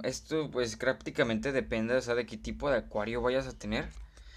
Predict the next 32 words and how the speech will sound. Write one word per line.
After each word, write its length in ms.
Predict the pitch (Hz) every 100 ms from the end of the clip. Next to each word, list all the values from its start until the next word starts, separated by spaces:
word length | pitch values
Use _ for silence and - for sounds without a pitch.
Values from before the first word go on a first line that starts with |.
| - - -
Esa 180 | 110 131
es 60 |
la 140 | 123 110
cu-, 140 | -
esa 240 | 117 113 127
es 40 |
la 80 | 127
iluminación 560 | 110 110 110 107 -
a 60 | 123
la 120 | 127
que 120 | 113
tú 240 | 107 110 113
al-, 200 | 113 113
tú 200 | 123 120
te 100 | 127
vas 160 | 120
a 40 | 120
estar 180 | - 120
inclinando. 600 | 120 107 131 151 135 113 - - - - - -
Pero 360 | 165 175 180 156
pues 300 | 156 156 151
prácticamente 720 | - 143 - 143 120 117 139
yo 140 | 127 131
me, 560 | 135 127 113 107 104
eh, 420 | - - 95 95 - - -
inclinaría 640 | 123 110 117 110 107 113
a 40 |
la, 180 | 117 117
a 240 | - - 107
la 120 | 107
de 140 | 107
colores, 640 | 110 107 107 104 - -